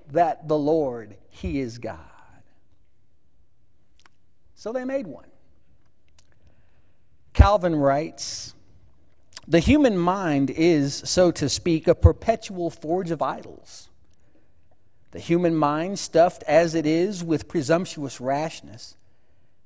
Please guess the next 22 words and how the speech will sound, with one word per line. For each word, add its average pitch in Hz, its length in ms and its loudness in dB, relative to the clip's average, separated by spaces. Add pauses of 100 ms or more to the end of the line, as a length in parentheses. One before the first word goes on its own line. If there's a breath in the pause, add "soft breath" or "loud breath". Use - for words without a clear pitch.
(120)
dares 240 420 4
to 269 200 2
imagine 233 560 2
a 170 80 0
God 135 480 0
suited 226 480 -2
to 220 200 -2
its 208 120 -2
own 208 260 4
capacity. - 840 -6 (1400)
As 147 220 4
it 143 80 2
labors 175 560 4
under 165 320 2
dullness, 160 560 2
nay, 156 420 4
is 156 220 2
sunk 190 340 0
in 180 140 0
the 160 80 2
grossest 165 640 0
ignorance, 170 640 -2